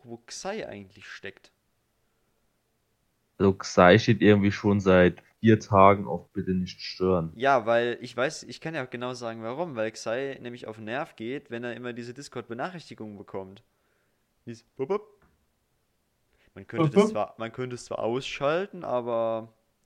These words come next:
Speaker 1: ja.
Speaker 3: Das wär ja nix für Xai.
Speaker 1: Außerdem hat er mir mal erzählt, dass er nur aus diesem Grund eigentlich immer beim Hochfahren des P Cs öffnet sich ja Discord bei ihm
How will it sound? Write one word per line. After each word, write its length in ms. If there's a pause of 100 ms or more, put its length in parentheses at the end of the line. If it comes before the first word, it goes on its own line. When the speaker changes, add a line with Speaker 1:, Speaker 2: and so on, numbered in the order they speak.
(320)
Speaker 1:
ja. 340
Speaker 3:
Das 260
wär 160
ja 100
nix 280
für 100
Xai. 400 (480)
Speaker 1:
Außerdem 580
hat 160
er 100
mir 120
mal 220
erzählt, 600 (300)
dass 240
er 560
nur 260
aus 140
diesem 300
Grund 260
eigentlich 320
immer 400 (840)
beim 220
Hochfahren 560
des 160
P 120
Cs 320
öffnet 360
sich 140
ja 80
Discord 440
bei 140
ihm 240